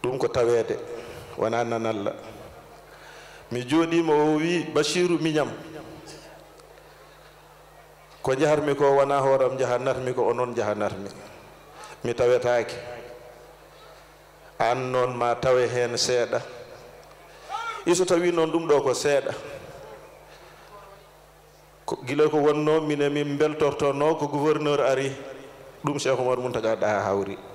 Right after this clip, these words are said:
Gouverneur ari, ɗum makki hawri, ɗum Habibou Mountaga Daha hawri. Kono nde Allah aduno Ceerno Mouhamadoul Bachir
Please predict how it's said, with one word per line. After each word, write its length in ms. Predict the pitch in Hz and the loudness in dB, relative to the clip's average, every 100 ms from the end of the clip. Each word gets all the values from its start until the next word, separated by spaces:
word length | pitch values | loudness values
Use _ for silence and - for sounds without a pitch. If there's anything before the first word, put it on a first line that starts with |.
| - - - - - - - | -20 -20 -20 -20 -20 -18 -6
Gouverneur 440 | 120 123 117 110 107 | -2 -2 0 -2 0
ari, 200 | 101 92 - - - - - - - - - - - - - - - - - - - - - | -2 -6 -10 -16 -18 -20 -20 -20 -20 -20 -20 -20 -20 -20 -20 -20 -20 -20 -20 -20 -20 -20 -8
ɗum 200 | 127 123 | -6 -4
makki 260 | 113 - 107 | -6 -4 -4
hawri, 400 | 110 107 107 - - 107 - - - - - - - - - - - - - - | 0 0 -2 -6 -12 -16 -16 -18 -18 -20 -20 -20 -20 -20 -20 -20 -20 -20 -20 -8
ɗum 160 | 127 123 | -4 -2
Habibou 480 | 117 117 123 123 123 | 0 0 -2 -4 -4
Mountaga 460 | 123 120 117 113 | -4 -4 -2 0
Daha 420 | 113 113 107 104 104 | 0 0 0 0 0
hawri. 340 | 107 98 98 - - - - - - - - - - - - - - - | 0 -2 -4 -12 -18 -20 -20 -20 -20 -20 -20 -20 -20 -20 -20 -20 -20 -6
Kono 220 | 107 113 | -4 -2
nde 80 | 120 | 2
Allah 280 | 123 127 120 | 2 2 0
aduno 360 | 120 120 120 113 | 0 0 0 -2
Ceerno 280 | 127 120 | 0 0
Mouhamadoul 340 | 117 117 110 113 | 0 -2 -4 -2
Bachir 420 | 110 107 120 120 | -2 0 -2 -2